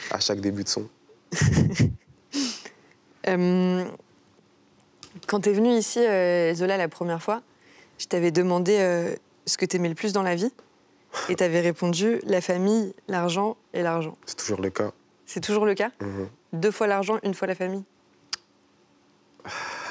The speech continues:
Speaker 1: Putain, je vais essayer pour me faire coincer. <laughs> Non, maintenant, on va changer, on va changer. Deux fois la famille, une fois l'argent, du coup.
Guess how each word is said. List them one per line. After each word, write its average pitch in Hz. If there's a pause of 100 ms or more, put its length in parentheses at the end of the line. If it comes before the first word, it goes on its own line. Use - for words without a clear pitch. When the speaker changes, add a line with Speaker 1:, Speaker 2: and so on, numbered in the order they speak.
(640)
Speaker 1:
Putain, -
je 95
vais 98
essayer 101
pour 95
me 98
faire 92
coincer. 110 (140)
<laughs> - (1500)
Non, 101
maintenant, 98
on -
va 90
changer, 104
on 107
va 92
changer. 104 (2500)
Deux 101
fois 104
la 98
famille, 92
une 95
fois 98
l'argent, 110
du 110
coup. -